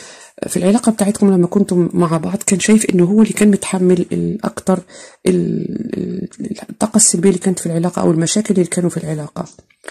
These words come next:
بس هو دلوقتي، يعني، لا زال عنده، آه، آه، ثقة إنه مفيش حاجة هتتغير في العلاقة، لا زال، آه، يعني، متأثر ب-،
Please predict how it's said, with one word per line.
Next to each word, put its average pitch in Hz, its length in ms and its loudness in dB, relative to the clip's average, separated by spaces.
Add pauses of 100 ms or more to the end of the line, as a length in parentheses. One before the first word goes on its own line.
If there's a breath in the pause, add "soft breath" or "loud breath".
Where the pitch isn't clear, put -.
(360 loud breath)
بس - 220 2
هو 240 240 6
دلوقتي، 196 460 2
يعني، 180 520 2
لا 180 80 4
زال 208 220 6
عنده، 180 560 2 (100)
آه، - 480 -8 (760 loud breath)
آه، - 140 -10
ثقة 226 340 0
إنه 175 600 2 (120)
مفيش - 280 -4
حاجة 220 220 -2
هتتغير 175 500 -2
في - 100 -6
العلاقة، 160 640 -6
لا - 120 -4
زال، 202 360 0
آه، - 260 -6
يعني، 165 340 -6 (300 loud breath)
متأثر - 680 0 (640 soft breath)
ب-، 180 340 4